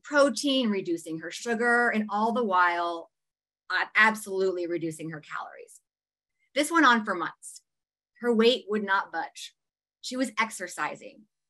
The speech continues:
eating balanced, but we couldn't collectively figure out why she wasn't losing weight. Her blood sugars were great, which,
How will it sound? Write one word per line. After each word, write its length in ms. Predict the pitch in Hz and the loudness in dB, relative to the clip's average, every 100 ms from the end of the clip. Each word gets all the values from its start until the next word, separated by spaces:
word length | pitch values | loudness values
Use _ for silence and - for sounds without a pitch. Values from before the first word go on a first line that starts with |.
| _ - | _ -4
eating 440 | 262 269 240 208 | 2 4 6 6
balanced, 640 | 170 143 - - - - - _ _ _ _ | 4 2 -6 -14 -20 -20 -20 _ _ _ _
but 100 | 220 | -6
we 140 | 233 220 | -2 -2
couldn't 460 | 247 254 277 - | 0 2 2 -2
collectively 720 | 240 202 190 208 180 175 175 170 | -6 0 0 -2 -6 -2 -2 -4
figure 360 | 196 190 196 | -8 -4 0
out 220 | 175 170 | 2 2
why 480 | 160 165 202 196 143 - - | -2 2 6 6 4 -2 -14
she 180 | - 202 | -10 -6
wasn't 360 | 175 175 170 151 | -2 -4 -6 -8
losing 320 | 160 151 147 | -8 -8 -12
weight. 220 | 143 - _ _ _ _ _ _ _ _ | -14 -18 _ _ _ _ _ _ _ _
Her 120 | - 240 | 0 2
blood 340 | 185 180 415 | 4 4 2
sugars 460 | - 165 170 185 - - | 0 -2 -2 -4 -6 -4
were 200 | 208 247 | 0 0
great, 340 | 196 320 - _ _ _ _ _ - | 0 -2 -2 _ _ _ _ _ -12
which, 320 | 185 - | -12 -12